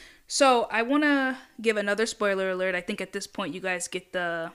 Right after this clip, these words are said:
the formula every time I talk about a show. If you do watch the show and you haven't seen the episode, you probably should skip forward.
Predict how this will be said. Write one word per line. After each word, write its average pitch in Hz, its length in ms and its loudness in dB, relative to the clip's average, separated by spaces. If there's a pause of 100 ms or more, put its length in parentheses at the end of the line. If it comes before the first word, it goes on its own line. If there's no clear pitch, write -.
the 185 100 -4
formula 180 720 -2
every 190 180 -4
time 185 220 -4
I 175 60 -2
talk 180 200 -8
about 180 240 -6
a 170 60 -8
show. 170 480 -4
If - 180 -16
you 180 300 -16
do 240 160 -2
watch 240 260 0
the 233 100 -6
show 220 220 -2
and 180 100 -8
you 190 60 -10
haven't 185 340 -4
seen 196 180 -8
the - 100 -10
episode, 180 460 -8
you 156 80 -16
probably 180 480 -2
should 160 180 -8
skip 175 260 -8
forward. 160 540 -8